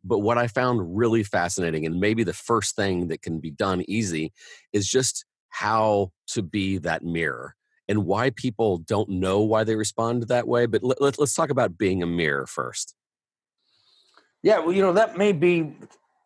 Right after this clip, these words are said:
Speaker 2: in terms of definition, the single simplest skill in the entire group. And some of the smartest people love this more than anything 'cause it's so simple.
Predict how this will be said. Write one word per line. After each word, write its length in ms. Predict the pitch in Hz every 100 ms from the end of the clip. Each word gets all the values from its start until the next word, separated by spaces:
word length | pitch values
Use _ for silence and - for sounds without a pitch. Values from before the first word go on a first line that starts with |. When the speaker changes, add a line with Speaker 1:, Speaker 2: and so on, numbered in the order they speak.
| 135
Speaker 2:
in 300 | 131 113 110
terms 400 | - 175 165 135
of 160 | 110
definition, 800 | 120 139 139 123 123 - 127 127 - _ _ _ _ -
the 80 | 107
single 800 | - - - 143 147 151 151 -
simplest 1040 | - - - 139 120 117 113 113 - - -
skill 760 | - - 101 92 92 87 - _ _ _ _ _ _ _ _
in 100 | 110
the 100 | 113
entire 520 | 107 - 131 110 104 101
group. 500 | 87 101 104 87 - -
And 580 | 92 98 92 90 87 80 - _ _ _ _ _ _ _ _ _ _ _ _ _ _ _ _ _ -
some 280 | - 151
of 60 | 147
the 60 | 110
smartest 640 | - - 131 135 120 -
people 300 | 131 123 101 95
love 300 | 107 107 95
this 240 | 98 - -
more 460 | 101 107 107 110 104
than 160 | 101 101
anything 300 | 104 98 85
'cause 180 | 90
it's 160 | 90 -
so 120 | 92
simple. 400 | 90 101 - -